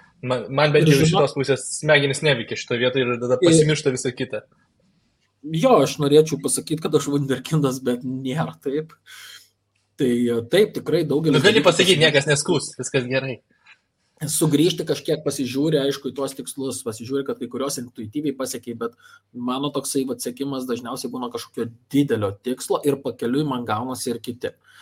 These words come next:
Speaker 2: Tai aišku, kad reikia kartais sugrįžti, bet aš tiesiog užmirštu kartais ir aš ant tiek susikoncentruoju ir darau, ir ten išsikeliu kokį gi ten kitų metų, ten, sakykime, ten, nežinau, Liepos pirmos dienos ir aš žiūriu, aš ten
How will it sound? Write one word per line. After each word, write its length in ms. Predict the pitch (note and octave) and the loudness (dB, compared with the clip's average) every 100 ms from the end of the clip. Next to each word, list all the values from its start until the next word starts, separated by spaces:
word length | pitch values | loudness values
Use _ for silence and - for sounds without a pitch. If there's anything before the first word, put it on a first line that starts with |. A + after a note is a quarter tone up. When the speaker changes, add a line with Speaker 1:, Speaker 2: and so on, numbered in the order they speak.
| - _ | -20 _
Speaker 2:
Tai 140 | - B2+ | -2 2
aišku, 260 | E3+ G#3 | 2 2
kad 140 | D3 A#2 | -2 2
reikia 200 | C#3 A#2 | 0 0
kartais 260 | B2 A#2+ A#2 | -4 -6 -6
sugrįžti, 440 | B2 C3 A#2+ - | -4 -2 -2 -4
bet 80 | - | -10
aš 80 | A2+ - | -10 -10
tiesiog 260 | B2+ B2 | -10 -6
užmirštu 600 | C3 B2 C#3+ A#3 - - - | -6 -4 4 4 4 -4 -12
kartais 320 | F#2 F#2+ - | -10 -10 -8
ir 100 | A2+ | -6
aš 140 | G#2+ | -6
ant 120 | A#2+ A#2 | -8 -8
tiek 120 | C3 | -8
susikoncentruoju 920 | A#2+ A#2+ A#2+ A2 G#2+ G#2+ A#2 B2+ B2+ | -8 -8 -8 -8 -8 -4 -2 0 -2
ir 20 | |
darau, 360 | A2+ G#2+ B2 D#3+ - - - | -2 0 0 0 -4 -18 -2
ir 140 | C#3 | 0
ten 140 | D3+ C3+ | 2 -2
išsikeliu 460 | - D#3+ D#3+ C3 C3+ | -4 -2 0 0 0
kokį 240 | C3+ B2+ | -2 -6
gi 100 | B2+ B2+ | -8 -6
ten 220 | C3 C3 C3 C3 | -6 -6 -14 -12
kitų 300 | - C3 D#3+ D3+ | -12 -8 -6 -4
metų, 380 | C#3 D3 D3+ C#3+ | -2 -2 -2 -2
ten, 240 | C#3 C3+ C3+ | -4 -6 -6
sakykime, 540 | - B2+ C3+ C3+ C3 B2+ | -10 -10 -12 -10 -12 -6
ten, 260 | C3 C3 B2+ - - - - _ | -6 -6 -8 -14 -20 -20 -20 _
nežinau, 320 | B2 B2 A#2+ A#2+ | -10 -4 -2 0
Liepos 480 | A#2 C3 C#3+ D3 C#3 | 4 4 4 2 0
pirmos 440 | - B2+ C3 C#3 C3+ | -2 -2 0 0 0
dienos 380 | A#2+ B2+ C3 - | -2 0 -2 -4
ir 220 | - A#2+ | -4 -2
aš 80 | A2+ | -2
žiūriu, 320 | B2 C3+ B2 | 0 0 0
aš 80 | A2 | -2
ten 220 | A2+ A2+ | -8 -12